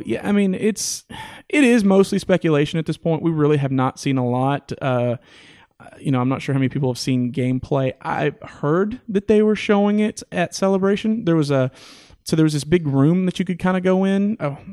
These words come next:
I don't wanna say room. It was more like a, kinda like a big curtain that had a, a, an A T A T,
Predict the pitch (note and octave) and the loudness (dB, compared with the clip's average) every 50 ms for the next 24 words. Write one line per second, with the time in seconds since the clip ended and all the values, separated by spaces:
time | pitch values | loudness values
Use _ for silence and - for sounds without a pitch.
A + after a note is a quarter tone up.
0 | F3 F3 F3+ F3+ F3+ E3+ D3 C3 - C3 B2 A#2+ A#2 A#2+ B2 - - D3 D3 E3+ | -12 -8 -4 -4 -2 0 -2 -2 -2 -2 -2 -2 -2 -4 -2 -2 -2 -2 0 0
1 | F3 F3+ F3 D#3+ C#3 - D3 C3 B2+ B2 C3 _ _ _ _ _ _ _ _ _ | 0 0 0 -2 -2 -2 -2 -2 0 -2 -4 _ _ _ _ _ _ _ _ _
2 | _ _ _ _ _ _ _ _ _ _ _ _ _ _ - - D3+ D3+ C#3+ - | _ _ _ _ _ _ _ _ _ _ _ _ _ _ -6 -4 -2 -2 0 -2
3 | C#3+ C3 C3+ B2 - - - - D3+ - - G#3+ A3 G#3 F#3+ - - _ _ - | -2 -2 -2 -4 -6 -6 0 0 0 2 2 2 0 0 -2 -8 -18 _ _ -10
4 | - C#3+ D3 C#3+ - C#3 C3+ D3 C#3+ C#3+ C3+ B2+ B2 - C3+ B2+ B2 - C3+ C3 | -4 -2 -2 -2 -2 -2 -4 -4 -2 -2 -2 -4 -4 -2 -2 -2 -2 -2 -2 0
5 | C#3 C#3+ D3 - D3+ C#3 C#3+ D3 - - F#3+ F#3+ G3 G3 - | 0 0 0 0 0 0 0 0 0 -2 -2 -2 -2 -4 -8